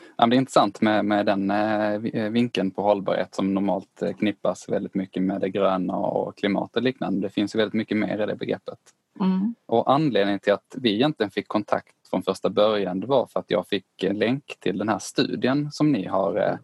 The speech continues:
Speaker 1: presenterat nu, som ni gör vartannat år, som handlar om digital tillgänglighet. Kan du berätta lite mer om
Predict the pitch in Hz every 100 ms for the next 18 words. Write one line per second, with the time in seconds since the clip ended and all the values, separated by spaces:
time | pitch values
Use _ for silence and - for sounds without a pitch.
0 | - 107 - 110 117 - 120 - - -
1 | 101 98 98 - 98 - 110 98 104 -
2 | - - - - 98 110 117 101 131 104
3 | 92 95 - 101 - 90 - - 120 127
4 | - - - - - - 117 147 127 -
5 | - 147 - 117 101 95 98 95